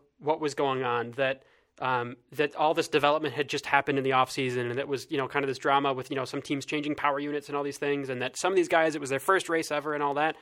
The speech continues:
If you didn't know that, you'd look at the race and be like, Eh, you know, some cars don't make it to the end. That sucks. Some cars blow up even at the beginning. <laughs> Like, and, and then the, nobody's really passing each other for quite a long time here.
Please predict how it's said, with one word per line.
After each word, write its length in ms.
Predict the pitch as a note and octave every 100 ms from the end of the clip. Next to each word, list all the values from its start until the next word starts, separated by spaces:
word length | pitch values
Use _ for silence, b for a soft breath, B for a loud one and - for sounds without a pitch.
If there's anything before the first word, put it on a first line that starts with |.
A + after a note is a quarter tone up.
| b b b
If 100 | -
you 60 | A#3
didn't 140 | C4
know 120 | G3+
that, 300 | A3 A#3 G#3+ -
you'd 180 | E3+ E3
look 120 | F3
at 40 |
the 60 | D#3+
race 200 | E3 E3
and 80 | D#3
be 80 |
like, 200 | D3 C3+
Eh, 280 | B3+ D4 D4 A#3
you 140 | A3 G#3
know, 260 | F3 F3+ - _ _
some 160 | - D#3
cars 280 | E3+ E3+
don't 200 | C#3+ D#3+
make 180 | D3+ E3
it 60 | D#3+
to 60 |
the 120 | E3+ F3
end. 320 | D#3 C#3+ C3+ _
That 160 | C#3+ D3
sucks. 380 | C3+ C3+ - -
Some 140 | C#3
cars 200 | C3+ D3
blow 200 | B2+ C#3+
up 180 | D3 D3
even 200 | D3+ D3+
at 80 | D#3
the 60 | D#3
beginning. 380 | F#3 F#3+ D#3 -
<laughs> 40 |
Like, 280 | G#3+ E3+ - b b b b
and, 380 | D3+ C#3+ C3+ -
and 160 | D#3 C#3+
then 340 | C#3 C3+ C3 B2+ -
the, 160 | C3+
nobody's 360 | C#3+ D3 D#3+ D3+
really 140 | E3
passing 320 | E3 F#3+ E3+ D3
each 100 | C#3+
other 200 | C#3 C#3+
for 240 | C#3 B2+
quite 180 | - D#3
a 20 |
long 180 | D#3 D#3
time 200 | E3+ D#3+
here. 200 | C3+